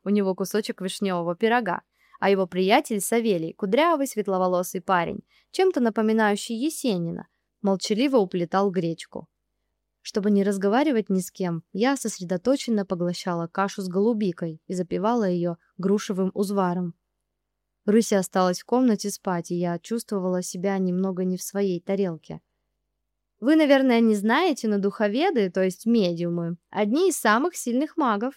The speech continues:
вещала Ель всеми силами, стараясь завладеть вниманием не только Горисвета, но и остальных за столом. «Нам доступно такое, что не может позволить себе ни один маг».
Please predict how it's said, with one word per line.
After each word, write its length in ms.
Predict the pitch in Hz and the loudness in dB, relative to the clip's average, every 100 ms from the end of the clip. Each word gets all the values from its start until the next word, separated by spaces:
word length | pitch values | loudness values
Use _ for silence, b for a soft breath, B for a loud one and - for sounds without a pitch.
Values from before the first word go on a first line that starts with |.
| _ _ _ - | _ _ _ -8
вещала 400 | 202 - 202 202 | -6 -2 0 2
Ель 340 | 196 220 294 | 2 0 -2
всеми 300 | - 220 202 | -2 -2 -2
силами, 420 | 190 262 247 190 | -2 -2 0 0
стараясь 420 | 180 - 208 202 | -2 -2 0 0
завладеть 460 | 185 185 185 196 196 | 0 0 0 0 -2
вниманием 520 | 185 190 190 185 180 | -2 0 0 0 0
не 100 | 185 | -2
только 280 | 175 269 269 | 0 -2 -2
Горисвета, 760 | 202 202 214 - 185 170 156 - b b - | -2 -2 -2 -6 -6 -6 -8 -12 b b -6
но 100 | 339 | 0
и 80 | 349 | 2
остальных 540 | 262 - 196 208 202 | 2 2 2 2 0
за 100 | 190 | -4
столом. 480 | - 196 185 160 170 _ _ _ _ _ - | -4 -2 -2 -4 -8 _ _ _ _ _ 2
«Нам 280 | 247 240 | 6 6
доступно 440 | 226 220 247 208 214 | 6 2 -2 -2 0
такое, 460 | 202 190 320 427 | 0 0 2 2
что 220 | 339 - 233 | 2 0 2
не 120 | 220 | 2
может 300 | 190 208 285 | 2 -2 0
позволить 480 | 370 320 262 202 190 | 0 2 0 0 -4
себе 300 | 185 190 185 | -4 -2 0
ни 160 | 196 | 0
один 420 | 185 180 175 196 | -2 -2 -4 -2
маг». 380 | 311 240 240 - | 0 -2 -4 -14